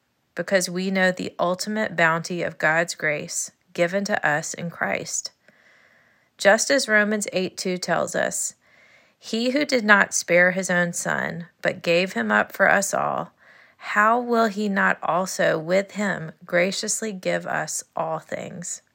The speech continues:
This is the God who deals bountifully and kindly with us. So,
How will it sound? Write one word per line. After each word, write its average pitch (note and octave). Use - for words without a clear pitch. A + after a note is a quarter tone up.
This F#3
is A#3
the -
God D#3+
who F3
deals E3
bountifully E3+
and D#3+
kindly F#3
with F3+
us. -
So, G#3